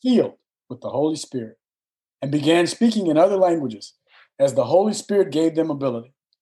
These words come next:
At that time, there were devout Jews from every nation living in Jerusalem. When they heard the loud noise, everyone came running, and they were bewildered to hear their own languages being spoken by the believers. They were completely amazed. "How can this be?"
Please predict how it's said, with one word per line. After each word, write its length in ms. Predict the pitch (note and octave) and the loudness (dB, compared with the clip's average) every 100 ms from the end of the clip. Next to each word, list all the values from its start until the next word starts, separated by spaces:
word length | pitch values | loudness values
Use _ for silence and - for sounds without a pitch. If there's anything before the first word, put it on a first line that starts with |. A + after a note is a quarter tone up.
| _ _ - | _ _ -8
At 100 | C#3+ | 0
that 160 | G#3 G#3 | 2 4
time, 280 | A3 A3 G#3+ | 4 4 4
there 80 | |
were 100 | F3+ | 2
devout 400 | D#3+ C#3+ G#3 C4 | 0 2 2 2
Jews 300 | G3 A3+ A3+ | 0 0 0
from 140 | - - | -4 -6
every 340 | G3+ C#4 D#4 D4+ | 0 2 2 0
nation 380 | B3+ B3+ B3+ A3+ | 0 0 -2 -2
living 240 | A3+ A3+ | 0 0
in 100 | A3 | 0
Jerusalem. 420 | G3+ A#3+ - _ _ _ _ _ _ - | -4 -8 -10 _ _ _ _ _ _ -12
When 100 | D3+ | -4
they 140 | D3+ | -2
heard 300 | D3+ A#3+ C#4 | 2 2 2
the 60 | G#3+ | 0
loud 360 | G3+ G#3+ G#3+ | 4 4 4
noise, 300 | G3+ F3+ D#3 - G3 | 4 4 2 -2 2
everyone 480 | C4 D4+ C#4+ C4+ | 2 2 2 4
came 380 | - G#3+ - - | 2 0 -6 -4
running, 380 | A3 C#4+ D#4+ D#4 _ _ _ - | 2 4 2 -4 _ _ _ -8
and 120 | D3+ | 0
they 80 | E3+ | 2
were 160 | D3 C3 | 2 -2
bewildered 680 | C#3 C3+ G3 E4+ C4 C#3+ | -4 -2 2 4 4 0
to 100 | C3+ | -6
hear 200 | B2+ E3+ | -2 0
their 160 | D3+ - - | 0 -4 0
own 220 | F#3 G#3+ | 2 4
languages 480 | G#3 G3 F3 D3 - | 4 2 -2 -8 -6
being 240 | C#3 A#2 | -6 -6
spoken 420 | - D#3+ D#3+ E3+ | -2 -2 -2 -2
by 140 | D3+ C#3+ | 0 0
the 100 | C#3 | -2
believers. 560 | C3+ B2+ A2 _ - _ _ _ _ _ _ | -6 -6 -8 _ -20 _ _ _ _ _ _
They 80 | F3 | 2
were 100 | G3 | 2
completely 520 | - D3 B3+ D4+ C#4 | 0 -2 0 2 4
amazed. 440 | C4 A#3 A3 C3+ - | 6 6 4 0 0
"How 200 | C4+ E4 | 2 4
can 200 | C#4+ B3+ | 4 4
this 160 | A3+ | 2
be?" 420 | - E4 E4 - | 0 4 4 2